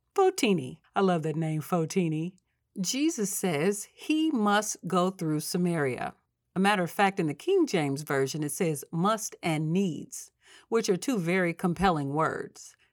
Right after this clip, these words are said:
Jesus made his way to the city of Sychar in Samaria near a parcel of land and a well that Jacob gave to his son, King Joseph.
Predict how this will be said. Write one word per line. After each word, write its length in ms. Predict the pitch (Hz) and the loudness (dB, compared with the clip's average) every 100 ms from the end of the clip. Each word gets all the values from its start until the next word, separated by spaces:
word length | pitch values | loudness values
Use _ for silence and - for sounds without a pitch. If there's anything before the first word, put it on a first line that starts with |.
| - | -6
Jesus 360 | 294 339 330 | -4 -2 -2
made 220 | 262 226 | 2 2
his 180 | 220 208 | 2 0
way 240 | 185 165 170 | 0 0 0
to 120 | 208 | -2
the 100 | 160 | -2
city 380 | - - 247 202 | -4 -4 -4 -6
of 160 | 147 | -6
Sychar 640 | - 240 294 302 - 120 120 | -4 -2 -2 -4 0 2 2
in 240 | - 190 | 0 -4
Samaria 680 | 208 202 185 202 175 147 147 | -2 -2 0 2 0 -2 -4
near 260 | - 214 226 | -4 -4 0
a 100 | 165 | -2
parcel 540 | - - 285 320 240 | 0 2 2 2 0
of 120 | 185 151 | 0 0
land 500 | 139 127 131 180 - - | -2 -4 -4 -6 -8 -4
and 240 | 247 294 | 0 2
a 60 | 220 | 0
well 680 | 185 214 240 143 156 214 - _ _ _ - | 2 2 4 2 0 -6 -10 _ _ _ -2
that 200 | 202 170 | -2 0
Jacob 540 | 170 202 247 190 - | 2 2 2 -4 -2
gave 260 | 151 143 143 | 0 0 0
to 80 | |
his 140 | 165 160 | -4 -4
son, 420 | - 143 131 156 | -4 -4 -4 -8
King 240 | - 156 | -6 -6
Joseph. 640 | 143 180 175 - - 208 | 0 0 0 -4 -12 -16